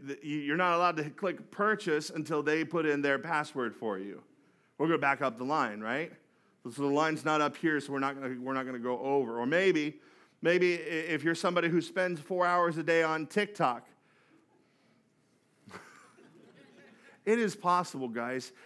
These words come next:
Do you know you can watch TikTok so long that they actually have somebody come on there and go, "Hey,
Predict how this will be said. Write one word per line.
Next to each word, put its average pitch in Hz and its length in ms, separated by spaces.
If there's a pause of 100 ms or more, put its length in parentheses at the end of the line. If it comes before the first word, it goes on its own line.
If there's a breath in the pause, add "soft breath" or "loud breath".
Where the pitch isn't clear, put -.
(120)
Do 151 60
you 208 60
know 269 80
you 254 160
can 208 140
watch 175 240
TikTok 190 480
so 175 180
long 160 300
that 139 80
they 160 160
actually 165 420
have 135 320
somebody 147 300
come 139 180
on 135 200
there 139 120
and 139 100
go, 131 260 (280 loud breath)
"Hey, 123 540